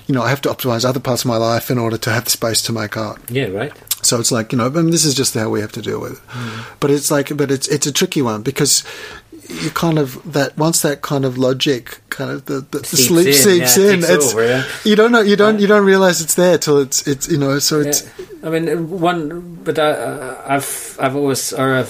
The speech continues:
Speaker 2: long time, I've had this point of view that as an artist you have to be a bit schizophrenic. You have to divide yourself up in, in, uh, kind of the ruthlessness of, of the art production and kind of the, the, I say, the other side of,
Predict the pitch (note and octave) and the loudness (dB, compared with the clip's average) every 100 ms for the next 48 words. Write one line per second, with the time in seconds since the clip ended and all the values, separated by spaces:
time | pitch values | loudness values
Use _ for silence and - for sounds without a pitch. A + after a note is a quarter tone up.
0 | - D3 C3 B2 - A2+ A2+ G#2 A2 A2+ | -6 -4 -2 -2 -4 -8 -8 -8 -8 -8
1 | A2 - A2 G2+ G2 G2+ G#2 G#2 G2+ A2 | -12 -12 -12 -10 -10 -8 -6 -6 -6 -4
2 | A2 G#2 - G#2+ G#2+ G#2+ G#2 G2+ F#2+ G#2+ | -4 -4 -6 -8 -8 -10 -12 -12 -10 -8
3 | - A#2+ - - G#2+ G2 F#2+ G#2+ A2+ A#2 | -8 -8 -14 -12 -12 -12 -12 -8 -8 -6
4 | A2+ G#2+ G2+ G2+ G2 G2 - G2+ F#2+ G2 | -8 -8 -4 -4 -4 -8 -8 -8 -6 -8
5 | - F#2+ F#2+ F2 G2+ F#2+ G2 - - - | -8 -10 -10 -12 -12 -12 -12 -18 -20 -20
6 | _ G#2+ G#2 - G#2 G2 G2+ A2 A2 - | _ -14 -12 -8 -8 -6 -4 -2 -4 -6
7 | G#2 G#2 F#2+ - F#2+ - - - F#2+ G2+ | -10 -8 -8 -8 -12 -16 -16 -16 -8 -4
8 | G2+ G2+ - F#2+ G2+ - G2 F#2 D#2+ F#2+ | -2 -4 -6 -6 -6 -8 -12 -12 -12 -12
9 | F#2 F2+ G2 F2+ F2+ F#2+ F#2 F#2 F2 - | -12 -12 -12 -10 -10 -8 -8 -8 -10 -10
10 | F2+ F2+ F2 F2 E2 F2+ F#2+ F2+ F#2 F#2+ | -10 -10 -10 -12 -14 -12 -10 -10 -4 -4
11 | F#2+ F2+ G2 F#2 F2+ F2 - - | -2 -6 -6 -6 -8 -10 -14 -18